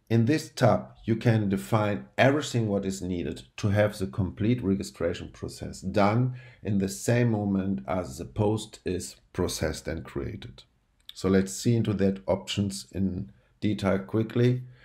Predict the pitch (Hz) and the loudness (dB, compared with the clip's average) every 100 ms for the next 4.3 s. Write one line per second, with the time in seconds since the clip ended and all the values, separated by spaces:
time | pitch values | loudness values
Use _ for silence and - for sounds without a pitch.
0 | - - - - 101 104 92 120 139 131 | -20 -20 -20 0 6 6 6 4 6 6
1 | 123 123 117 113 98 95 95 110 113 95 | 4 4 2 4 2 2 2 2 2 0
2 | 110 131 110 101 95 - 104 98 87 85 | 2 4 4 2 0 0 2 2 -2 -4
3 | 85 82 87 95 90 85 90 64 90 95 | -6 -6 -2 0 0 -2 -6 -6 -6 -6
4 | - 85 | -6 -12